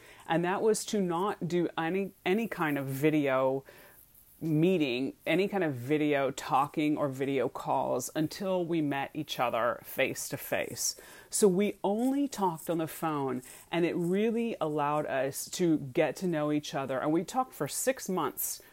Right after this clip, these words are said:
before we actually met in person, literally on the phone almost every day, trying to navigate the crazy hour, the time difference between Australia and the east coast of the United States. And we talked and talked,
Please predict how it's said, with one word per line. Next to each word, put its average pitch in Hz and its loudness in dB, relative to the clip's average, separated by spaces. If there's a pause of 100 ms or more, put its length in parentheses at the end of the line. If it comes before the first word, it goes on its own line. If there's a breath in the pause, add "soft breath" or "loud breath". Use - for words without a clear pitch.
before 165 2
we 147 2
actually 139 -4
met 131 -4
in 139 -2
person, 131 -2
literally 165 4
on 156 -2
the 180 -2
phone 139 -2 (100)
almost 147 -2
every 156 2
day, 135 0 (320 loud breath)
trying 170 6
to 180 6
navigate 147 2
the 139 -2
crazy 165 0
hour, 135 2 (220)
the 156 2
time 143 -2
difference 143 -4
between 143 -4
Australia 139 0
and 131 -4
the 135 -4
east 151 -2
coast 143 0
of 127 -4
the 143 -2
United 135 -2
States. 123 -2 (380 loud breath)
And 160 2
we 165 0
talked 190 -4
and 175 -4
talked, 139 -6